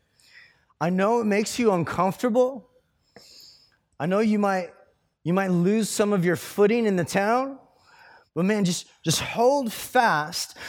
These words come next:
Don't fall into idolatry, but instead hold on to,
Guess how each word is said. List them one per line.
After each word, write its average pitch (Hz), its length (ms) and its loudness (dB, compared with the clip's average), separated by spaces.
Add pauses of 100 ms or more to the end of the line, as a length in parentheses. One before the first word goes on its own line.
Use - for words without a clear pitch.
(180)
Don't 220 320 2
fall 233 640 -2
into 208 340 -2
idolatry, 170 840 0 (280)
but 214 120 2
instead 208 720 0 (180)
hold 214 220 2
on 294 300 0
to, 170 520 0